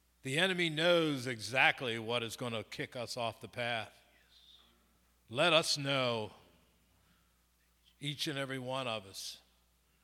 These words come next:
what is our demon? What is our temptation that is gonna kick us off the path or try to kick us off the path?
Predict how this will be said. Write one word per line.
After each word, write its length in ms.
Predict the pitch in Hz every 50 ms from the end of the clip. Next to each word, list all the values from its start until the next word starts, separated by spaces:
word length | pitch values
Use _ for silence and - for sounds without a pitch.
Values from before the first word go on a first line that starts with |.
| _ _ _ _ _ _ _ _ _ _ _ _ _ _ _ _ _ _ _ _ _ _ _ -
what 200 | 127 131 139 139 -
is 260 | 131 131 113 - - -
our 540 | 131 131 131 135 131 123 113 107 98 95 - - - _ _ _ _ _ _ _ _ _ _ _ _ _ _ _ _ _ _ _ _ _ _ _ _ _ _ _ _ _ _ _ _ _ _ _ _ _ _ _ _ _ _ _
demon? 380 | - 123 120 120 107 101 101 101 - _ _ _ _ _ _ _ _ _ _ _ _ _ _ _ _ _ _ _ _ _ _ _ _ _ _ _ _ _ _ _ _ _ _ _ _ _ _ _ _ -
What 160 | 135 151 160
is 220 | 156 151 139 117 151
our 500 | 139 143 147 147 147 143 135 123 95 - - - - - _ _ _ _ _ _ _ _ _ -
temptation 800 | - 151 143 143 123 - - 147 147 143 143 - - - 123 104 104 - _ _ _ _ _ _ _ _ _ _ _ _ _ _ _ _ _ _ _ _ _ _ _ _ _ _ _ _ _ _ _ _ _ _ _ -
that 120 | 127 123
is 140 | 127 120 98
gonna 180 | 131 135 127 117
kick 300 | - - 156 139 - -
us 240 | 127 135 127 - -
off 240 | 117 110 107 -
the 60 | - 104
path 320 | - 120 117 113 110 110
or 60 | 113
try 540 | 110 - - 139 139 143 147 139 139 127 120
to 80 | 104 104
kick 240 | - - 131 110 -
us 160 | 113 107 -
off 200 | 120 113 107 -
the 40 | 107
path? 340 | - - 120 113 113 110